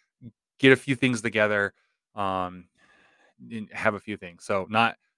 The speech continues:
what, yeah. Anyways, that all for, let me go <laughs> back to my notes here. <laughs> So I'm getting, uh, I'm getting off, and this is where I get in trouble. Um,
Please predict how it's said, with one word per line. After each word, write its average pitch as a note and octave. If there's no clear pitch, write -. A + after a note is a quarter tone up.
what, A#2
yeah. G2
Anyways, F#2+
that B2+
all A#2+
for, C3
let F3
me C4
go -
<laughs> C#3+
back -
to -
my G#2
notes G2+
here. F2+
<laughs> -
So -
I'm A2+
getting, B2
uh, A2+
I'm A#2
getting A#2+
off, A#2+
and G#2
this G#2+
is A2+
where A2+
I -
get G#2
in G#2
trouble. A2
Um, G2+